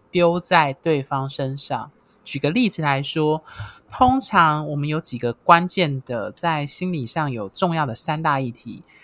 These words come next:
依赖跟被依赖，情绪跟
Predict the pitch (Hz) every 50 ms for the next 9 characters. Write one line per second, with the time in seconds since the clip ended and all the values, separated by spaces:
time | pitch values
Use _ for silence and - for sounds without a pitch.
0 | - _ _ _ - - - - - - _ - 202 208 208 202 208 196 175 143
1 | - 147 147 151 143 - 156 143 131 127 123 123 131 123 120 104 98 143 - _
2 | _ - _ _ - - - - 143 131 131 156 - - - 202 180 143 123 -
3 | - _ _ _ _ _ _ _ 170 156 151 151 156 165